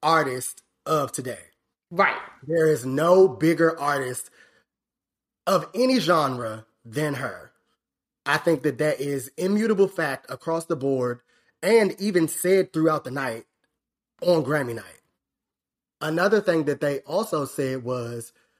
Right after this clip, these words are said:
Speaker 1: the biggest award of the night is Album of the Year. They make sure to announce that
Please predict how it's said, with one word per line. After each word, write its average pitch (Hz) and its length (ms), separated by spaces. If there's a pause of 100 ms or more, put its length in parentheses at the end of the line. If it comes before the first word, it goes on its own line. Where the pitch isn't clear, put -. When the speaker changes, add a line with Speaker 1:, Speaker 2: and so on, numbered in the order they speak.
(120)
Speaker 1:
the 139 220
biggest 160 540
award 127 720 (320)
of 147 240
the 131 100
night 135 240 (880)
is 143 440
Album 131 320
of 120 120
the 127 60
Year. 113 280
They 139 160
make 147 180
sure 170 340
to 190 120
announce 151 360
that 110 340